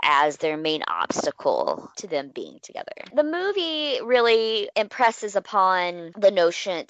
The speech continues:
that they were sexually involved, but there's no real evidence of that in reality.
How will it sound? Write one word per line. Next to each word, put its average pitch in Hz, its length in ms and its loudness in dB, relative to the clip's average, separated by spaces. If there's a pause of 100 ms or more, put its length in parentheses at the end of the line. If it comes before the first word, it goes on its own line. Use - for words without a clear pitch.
(120)
that 147 320 2
they 156 300 2
were 139 240 -2
sexually 240 840 -2
involved, 294 1000 0
but 214 120 6
there's 254 260 4
no 254 280 4
real 180 480 4
evidence 320 460 4
of 339 100 -4
that 330 220 2
in 285 40 -4
reality. 311 560 2